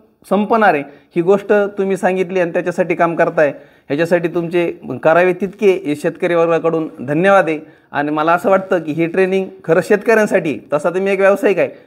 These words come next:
पण त्याच्या अगोदर मी शेतकरी, आणि मी शेतकरी म्हणूनच आलो.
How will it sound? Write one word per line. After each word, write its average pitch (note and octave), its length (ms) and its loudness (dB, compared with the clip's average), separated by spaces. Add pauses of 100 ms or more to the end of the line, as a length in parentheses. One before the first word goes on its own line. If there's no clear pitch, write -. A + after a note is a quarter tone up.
पण D#3+ 80 -6
त्याच्या F#3+ 280 2
अगोदर G#3 300 4
मी G#3+ 120 0
शेतकरी, G#3 480 2
आणि C#3+ 180 -6
मी F3+ 100 -4
शेतकरी A3 340 0
म्हणूनच A3+ 340 0
आलो. D3 180 4